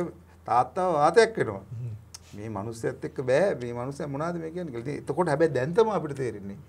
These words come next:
Speaker 1: නෑ මේ, මෙයා මේ, මේ දේවල් කරලා තියෙන්නේ මේ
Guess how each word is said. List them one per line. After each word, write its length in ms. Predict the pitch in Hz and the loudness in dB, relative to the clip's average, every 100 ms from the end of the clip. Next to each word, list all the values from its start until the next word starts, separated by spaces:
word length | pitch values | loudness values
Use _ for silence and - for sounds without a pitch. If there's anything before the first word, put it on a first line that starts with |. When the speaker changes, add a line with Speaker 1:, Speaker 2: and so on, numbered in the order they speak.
| - - - - | -20 -20 -20 -14
Speaker 1:
නෑ 200 | 92 92 | -10 -8
මේ, 220 | 95 110 | -6 -6
මෙයා 560 | 101 101 117 151 107 - - - - - - | -6 -2 2 2 0 -4 -20 -20 -20 -20 -20
මේ, 180 | - 98 | -16 -12
මේ 180 | 104 110 | -8 -8
දේවල් 300 | 98 110 123 | -4 -2 -2
කරලා 320 | 120 113 127 | -4 -4 -4
තියෙන්නේ 300 | 127 151 156 | -2 -4 -4
මේ 180 | 131 107 | -8 -10